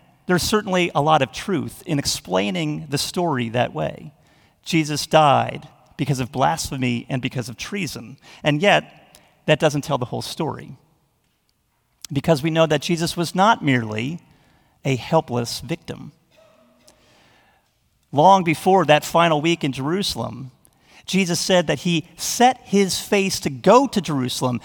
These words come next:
knowing exactly what was going to happen when he got there.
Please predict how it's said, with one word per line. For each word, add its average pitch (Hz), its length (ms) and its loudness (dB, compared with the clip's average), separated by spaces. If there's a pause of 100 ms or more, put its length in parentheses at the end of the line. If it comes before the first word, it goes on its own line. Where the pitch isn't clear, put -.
(120)
knowing 208 340 6
exactly 190 640 0
what 196 140 0
was 180 120 -4
going 185 300 2
to 170 300 -2 (120)
happen 127 500 0 (400)
when 135 240 0
he 127 100 -6
got 113 240 -6
there. 151 220 -14